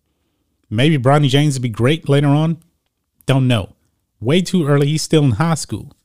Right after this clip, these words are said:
But guys, what do you think of this? What do you guys think of the comments made by Earvin Magic Johnson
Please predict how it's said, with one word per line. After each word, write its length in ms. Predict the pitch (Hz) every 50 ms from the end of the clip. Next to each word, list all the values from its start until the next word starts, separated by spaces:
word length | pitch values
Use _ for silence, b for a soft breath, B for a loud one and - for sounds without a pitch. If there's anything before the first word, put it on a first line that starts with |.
| _ _ _ _ _ _ _ _ _ _ _ _ _ _ _ _ _
But 120 | - 139
guys, 300 | 135 180 190 190 180 -
what 100 | - 247
do 60 | 220 202
you 80 | 165
think 220 | 147 - 135 117 -
of 60 | 107
this? 200 | 107 107 - -
What 120 | 180 190
do 40 | 202
you 80 | 190 170
guys 300 | 160 156 156 156 - -
think 160 | - 151 147
of 60 | 120
the 100 | 117 110
comments 600 | - - - 147 147 147 139 127 117 110 - -
made 260 | 127 117 113 117 110 101
by 320 | 110 107 101 95 98 98 - _ _ _ _ _ _ _ _ _ _ _ _ _ -
Earvin 320 | 151 156 151 147 135 123
Magic 360 | 127 131 135 123 - 104 92
Johnson 720 | 92 90 - 120 135 151 139 - - 107 98 98 101 104